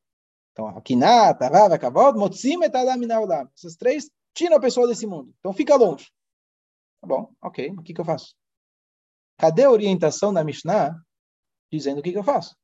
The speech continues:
Tá bom, eu entendi, é perigoso. Mas não tem como eu fugir, não é? Não vai pra lá. Não tem. Ah, é, são partes inerentes ao ser humano. Querer comer, querer dormir, faz parte do ser humano. Aonde eu vou saber,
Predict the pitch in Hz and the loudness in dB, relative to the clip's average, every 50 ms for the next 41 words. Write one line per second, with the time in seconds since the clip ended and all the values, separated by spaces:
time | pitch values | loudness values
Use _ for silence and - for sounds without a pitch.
0 | _ _ 175 202 277 240 160 143 - 190 196 - 165 165 240 247 285 233 269 226 | _ _ -4 -2 -2 -2 -2 -2 -2 -2 -2 -2 -2 0 0 0 2 4 2 2
1 | 175 - - - _ _ _ _ _ _ _ _ _ _ _ _ _ _ _ _ | 2 0 -6 -18 _ _ _ _ _ _ _ _ _ _ _ _ _ _ _ _
2 | _ _ _ _ _ _ _ 127 123 123 123 120 139 135 - 226 - 196 165 - | _ _ _ _ _ _ _ -6 -6 -6 -6 -6 -10 -12 -12 -10 -6 -6 -6 -6
3 | - 143 127 113 120 113 117 127 170 202 165 143 160 185 190 180 170 185 196 196 | -6 -8 -8 -8 -8 -6 -2 -2 0 0 0 0 2 2 2 4 6 6 6 6
4 | 190 185 180 170 160 147 127 - - _ _ _ _ _ _ _ _ - 165 165 | 4 4 4 6 6 6 4 2 0 _ _ _ _ _ _ _ _ -14 -12 -10
5 | 285 233 139 - _ _ _ _ _ _ _ _ _ _ _ _ _ _ _ - | -10 -10 -10 -12 _ _ _ _ _ _ _ _ _ _ _ _ _ _ _ -16
6 | 113 107 - 113 - - - 143 151 156 151 151 139 - - 175 156 - - - | -14 -14 -12 -14 -14 -6 -4 -2 -2 -2 -4 -8 -12 -6 -4 -4 -4 -4 0 2
7 | 170 190 254 277 277 - 226 208 190 - - - _ _ _ _ _ - 185 190 | 4 4 4 2 0 -4 -8 -10 -10 -12 -14 -18 _ _ _ _ _ -2 0 2
8 | 196 185 185 214 285 285 254 214 196 170 160 - 180 165 156 147 143 131 127 120 | 2 4 2 2 0 -2 -4 -4 -4 -4 -4 -4 -4 -4 -4 -4 -6 -6 -8 -8
9 | - - 185 196 190 220 254 262 - 240 220 196 185 175 175 180 208 233 - _ | -2 2 2 6 6 6 4 4 2 0 0 2 0 0 0 -2 -4 -6 -8 _
10 | _ _ _ - - 208 208 214 233 247 240 247 233 220 208 190 180 185 185 - | _ _ _ 0 2 4 6 8 8 6 6 2 -2 -8 -6 -8 -8 -8 -6 -6
11 | 202 190 - - 202 254 - 262 294 233 196 170 - 196 185 175 165 156 139 127 | -8 -8 -4 -2 0 0 0 0 -2 -6 -14 -10 -8 -6 -6 -6 -8 -10 -10 -10
12 | 127 120 - _ _ _ _ _ _ _ _ - 147 170 233 320 349 330 311 240 | -12 -18 -20 _ _ _ _ _ _ _ _ 0 2 4 4 4 4 2 2 2
13 | 254 240 - - 202 185 170 214 262 294 233 202 202 240 | 2 0 2 4 2 4 4 4 4 6 4 4 2 -2